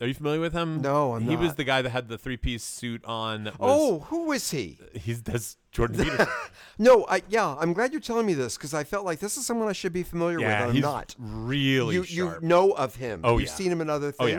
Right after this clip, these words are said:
Speaker 2: things.
Speaker 1: D-, I mean, he's got interviews.
Speaker 2: He's passionate.
Speaker 1: He is, but he's also, he's up there with Ben Shapiro in
Speaker 2: Yeah,
Speaker 1: terms of
Speaker 2: yeah,
Speaker 1: just how fast
Speaker 2: yeah,
Speaker 1: he is.
Speaker 2: yeah.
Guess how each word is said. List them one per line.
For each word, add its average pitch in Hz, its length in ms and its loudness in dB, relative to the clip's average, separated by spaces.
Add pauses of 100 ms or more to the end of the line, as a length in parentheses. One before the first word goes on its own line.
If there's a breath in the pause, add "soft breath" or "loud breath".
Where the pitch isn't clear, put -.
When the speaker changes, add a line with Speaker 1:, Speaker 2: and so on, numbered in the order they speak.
Speaker 2:
things. - 100 -12
Speaker 1:
D-, 127 180 -10
I 147 120 0
mean, 123 320 -2
he's 160 320 -8
got 127 200 0
interviews. 107 540 -4
Speaker 2:
He's - 60 -12
passionate. 107 560 -6 (400 soft breath)
Speaker 1:
He 196 220 -4
is, 143 160 0
but 143 120 -4
he's 151 220 0
also, 160 260 -4
he's 208 240 -4
up 233 140 -4
there 151 80 -4
with 117 180 -6
Ben 110 160 0
Shapiro 107 560 -4
in 98 80 -10
Speaker 2:
Yeah, 135 120 2
Speaker 1:
terms 104 180 -4
of 101 80 -10
Speaker 2:
yeah, 135 60 4
Speaker 1:
just 113 100 2
how 104 100 -4
fast 107 540 -2
Speaker 2:
yeah, 135 40 -4
Speaker 1:
he 131 80 -4
is. 143 160 -2
Speaker 2:
yeah. 123 180 2